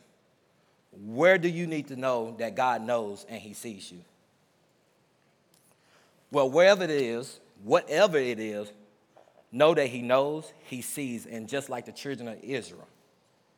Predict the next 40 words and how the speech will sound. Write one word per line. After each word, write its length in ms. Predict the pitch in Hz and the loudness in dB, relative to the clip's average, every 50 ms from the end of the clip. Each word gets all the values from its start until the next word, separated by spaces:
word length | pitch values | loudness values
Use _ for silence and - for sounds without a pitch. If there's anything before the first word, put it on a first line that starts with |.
| _ _ _ _ _ _ _ _ _ | _ _ _ _ _ _ _ _ _
he 160 | _ 139 131 | _ -8 -8
is 100 | 120 113 | -8 -8
trying 180 | - 143 135 123 | -6 -6 -6 -6
to 60 | 117 | -6
reveal 560 | 110 107 98 92 139 139 120 104 98 98 95 - - _ _ _ _ | -8 -8 -8 -8 -6 -4 -4 -4 -6 -8 -10 -14 -20 _ _ _ _
his 160 | _ 123 113 113 | _ -12 -12 -6
power 320 | - 127 120 117 110 107 | -4 -4 -2 -2 -4 -6
in, 200 | 104 104 104 98 101 - - | -8 -12 -12 -14 -16 -14 -12
in 160 | 120 117 117 | -10 -8 -8
your 120 | 113 107 | -6 -6
life, 300 | 107 110 101 95 92 - | -6 -6 -6 -8 -10 -14
in 120 | - 110 107 | -14 -14 -12
the 60 | 104 | -10
middle 200 | 107 117 110 110 | -8 -8 -8 -8
of 60 | 101 | -10
your 100 | 101 98 | -10 -14
storm. 320 | - - 113 101 92 82 - - _ _ _ _ _ _ 120 | -12 -12 -12 -12 -12 -14 -18 -20 _ _ _ _ _ _ -2
But 100 | 135 143 | 0 2
let 140 | 196 226 | 2 0
me 100 | 233 202 | 0 -4
backtrack 460 | 127 104 135 127 117 - - 120 113 82 104 | -2 0 0 0 0 -2 -6 -8 -8 -8 -10
real 180 | 107 107 107 104 | -10 -10 -10 -12
quick. 320 | - - 113 95 - - _ _ _ _ | -12 -14 -16 -16 -16 -20 _ _ _ _
I 100 | 107 117 | -10 -10
just 180 | 107 120 107 95 | -10 -10 -6 -2
brought 180 | 131 131 135 | -2 -2 -2
up 60 | 127 117 | -2 -6
the 60 | 110 | -10
story 360 | - - 127 127 120 113 113 | -10 -8 -6 -6 -6 -6 -8
of 100 | 101 - | -10 -10
children 300 | - 127 120 113 110 104 | -10 -12 -12 -12 -12 -14
of 80 | 101 98 | -16 -14
Israel. 400 | 82 117 127 123 - 139 147 147 - _ _ _ _ _ _ _ _ _ | -12 -12 -12 -12 -14 -16 -18 -20 -20 _ _ _ _ _ _ _ _ _
Well, 400 | - 127 135 127 123 117 113 110 - - - - _ _ _ _ _ _ _ _ _ _ _ | 0 2 4 4 4 4 2 -4 -10 -18 -20 -20 _ _ _ _ _ _ _ _ _ _ _
one 260 | 107 110 135 170 196 | -10 -4 -2 -2 -2
story 360 | 185 - - 202 202 190 175 156 | -2 -2 -2 0 2 4 4 4
I 140 | 143 131 | 4 2
missed 600 | 127 135 143 160 147 117 - - - - - - - _ _ _ _ _ _ _ _ _ _ _ _ _ _ _ _ _ _ _ - | 0 -2 -4 -2 -4 -4 -4 -6 -10 -12 -12 -14 -20 _ _ _ _ _ _ _ _ _ _ _ _ _ _ _ _ _ _ _ -10
in 160 | 127 120 110 | -8 -8 -8
this, 440 | 104 101 98 117 - - - - | -8 -10 -10 -12 -14 -16 -20 -20